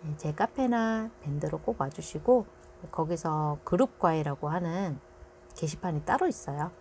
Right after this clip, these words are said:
거기서 신청하시면 됩니다. 네, 오늘도 너무너무 고생 많으셨고요. 음, 모두 모두 힘내세요. 네, 임신월 쉽지 않은 분들도 계-, 계실 거예요. 이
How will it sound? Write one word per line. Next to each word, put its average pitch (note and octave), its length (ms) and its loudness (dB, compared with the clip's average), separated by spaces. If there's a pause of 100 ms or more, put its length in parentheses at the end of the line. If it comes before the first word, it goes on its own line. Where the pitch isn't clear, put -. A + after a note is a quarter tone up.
(300)
거기서 D#3+ 280 -2
신청하시면 C4+ 640 0
됩니다. C3+ 420 -6 (1300)
네, - 100 -10
오늘도 G#3 500 4
너무너무 G3 420 2
고생 G#3 300 0
많으셨고요. G3+ 1000 2 (880)
음, D#3+ 300 -8
모두 E3+ 220 0
모두 E3+ 300 0
힘내세요. F3+ 1000 0 (240)
네, E3 200 -8
임신월 G3 680 4 (140)
쉽지 - 320 0
않은 C#4 220 6
분들도 G3 360 0
계-, D3+ 280 -6 (120)
계실 - 300 -4
거예요. D3 320 -2
이 D#3+ 460 -2